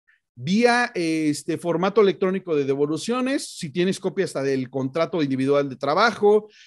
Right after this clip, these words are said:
o tienes copia de que estás dado de alta en el seguro y él es el patrón, o sea, hay muchas maneras. Muchas veces no es mala onda del sat, lo que pasa es de que también las empresas o los contadores de las empresas no lo hacen correctamente,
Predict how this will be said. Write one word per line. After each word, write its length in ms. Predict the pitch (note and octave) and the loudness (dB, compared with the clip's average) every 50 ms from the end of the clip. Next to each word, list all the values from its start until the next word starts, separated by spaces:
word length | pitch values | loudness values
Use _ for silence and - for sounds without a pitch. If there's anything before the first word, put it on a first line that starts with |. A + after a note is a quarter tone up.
| _ _ | _ _
o 160 | - D#3+ F3 - | -4 -4 -4 0
tienes 360 | - F#3+ F#3 G3 G3 F#3+ - | 2 4 4 4 4 0 0
copia 260 | - G3 F#3+ G3+ G3+ | -2 0 2 2 2
de 140 | F3+ E3+ C3+ | 0 0 -2
que 80 | D#3+ | -8
estás 240 | D#3 - F#3 F3 D#3+ | -8 -6 -6 -4 -2
dado 240 | E3+ F3+ F3+ F3+ F3 | 0 0 0 0 0
de 100 | D#3+ E3+ | 0 0
alta 180 | E3 D#3+ D#3 F3+ | 0 0 0 0
en 60 | D#3+ | -2
el 80 | D3 | -2
seguro 320 | B2+ - D#3+ D#3 F3 F#3 E3+ | -2 -2 0 4 4 4 4
y 140 | E3 E3 D#3+ | 4 4 2
él 80 | D#3+ | 2
es 160 | D3+ - - | 0 0 -2
el 100 | D3 B2+ | -4 -2
patrón, 480 | A#2 - C3+ C3+ C3+ - F#3 G#3+ B3+ A#3+ | 0 0 0 0 2 2 2 2 2 0
o 80 | - E3+ | -2 -2
sea, 120 | - G3+ | 0 2
hay 40 | F#3 | 4
muchas 360 | F#3+ G3+ G#3+ G3+ A#3 G#3+ E3+ | 4 2 2 2 0 0 0
maneras. 580 | E3 D3 C#3+ D3+ D#3+ E3+ D3 G#2+ G#2+ - - _ _ _ _ _ - | 0 0 0 2 2 2 0 -2 -4 -8 -18 _ _ _ _ _ 0
Muchas 340 | E3+ A3 A3+ D#4+ E4+ D4+ C4 | 2 2 4 4 4 4 4
veces 400 | B3+ A#3+ G#3 - C4 B3 - - | 4 4 4 4 0 -2 0 4
no 320 | G3+ G3 G3+ A3+ B3 C4 | 4 6 6 6 4 2
es 220 | C4 C#4 C4 - | 0 0 -2 0
mala 320 | A#3 A#3 A#3 A#3 A#3 A3+ G#3+ | 0 2 2 4 2 2 0
onda 240 | G#3+ A3 G#3+ A3 G#3 | 0 0 0 2 2
del 160 | G3 F#3 E3 | 2 0 0
sat, 300 | - - - A#3+ A#3 - _ _ _ - - _ | 0 0 0 0 0 -4 _ _ _ -20 -18 _
lo 120 | - C3 - | -14 -14 -12
que 100 | - C3+ | -8 -6
pasa 180 | - E3 E3+ | -4 -4 -4
es 80 | A3+ C4+ | -2 -2
de 100 | D#4 - | -2 -2
que 80 | C#4 | -2
también 280 | F#3 F3+ E3 F3 G3 A3+ | -2 -2 0 0 0 0
las 120 | A3 A3 | 0 0
empresas 500 | G#3+ D#3 C#3 E3+ F3 F#3 F3 A3+ G#3 G3 | 0 -2 -2 0 0 0 0 0 0 0
o 80 | F3 D#3 | 0 0
los 200 | C3+ B2 A#2+ - | 0 0 -2 -4
contadores 580 | - A#2+ B2 A#2 C3+ A#2+ C3+ D#3+ F#3+ A3+ C4+ C4 | -4 -4 -2 0 0 2 4 6 8 6 6 6
de 80 | E4 | 2
las 160 | E4 - A#3 | 0 0 -2
empresas 720 | E3 D3 C3+ C#3+ F3 F#3 E3 G3 B3 D4+ G4 - - - _ _ _ _ _ _ _ _ _ _ _ _ _ _ _ - | -2 -2 -2 0 0 0 2 2 2 2 2 -2 -6 -16 _ _ _ _ _ _ _ _ _ _ _ _ _ _ _ -8
no 300 | D3 D#3 E3+ F#3 A3+ C4 | -4 0 4 4 6 6
lo 140 | C4+ C4 | 6 6
hacen 240 | B3+ A3+ - A3 F#3+ | 4 4 2 -4 -4
correctamente, 1040 | - D#3 D3 D3+ D3+ - - E3+ E3 F#3+ A3+ A#3+ B3 A#3 A#3+ G#3+ A3 A3+ A3+ A3 - | -4 -4 -4 -4 -4 -4 -4 -2 0 0 0 0 0 2 4 4 4 4 2 -4 -8